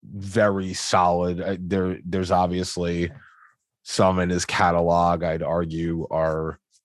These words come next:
a little bit better, but that's more like a time and place thing. I think what he made happen in this movie was, um, was oddly special.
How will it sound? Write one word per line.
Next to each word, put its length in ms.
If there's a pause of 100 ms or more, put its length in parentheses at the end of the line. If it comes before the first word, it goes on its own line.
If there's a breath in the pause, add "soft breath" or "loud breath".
(280)
a 60
little 320
bit 240
better, 360
but 200
that's 340
more 240
like 180
a 60
time 320
and 140
place 420
thing. 300
I 80
think 420 (560 soft breath)
what 340
he 560
made 320
happen 440
in 160
this 320
movie 420
was, 360
um, 340 (1000)
was 280
oddly 400
special. 840